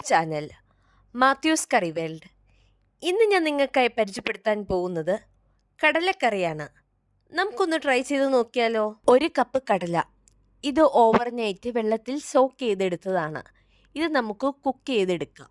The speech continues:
ഇനി നമുക്ക് കുക്കർ എടുത്ത് അതിലേക്ക് സോക്ക് ചെയ്ത് വെച്ച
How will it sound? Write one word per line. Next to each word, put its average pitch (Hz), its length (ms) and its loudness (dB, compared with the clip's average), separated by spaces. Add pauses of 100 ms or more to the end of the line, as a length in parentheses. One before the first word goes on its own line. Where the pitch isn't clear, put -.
(640)
ഇനി 294 220 6
നമുക്ക് 220 280 2 (120)
കുക്കർ 240 400 2
എടുത്ത് 160 300 -6 (360)
അതിലേക്ക് 233 500 -2 (280)
സോക്ക് 277 400 6
ചെയ്ത് 202 260 -2
വെച്ച - 160 -6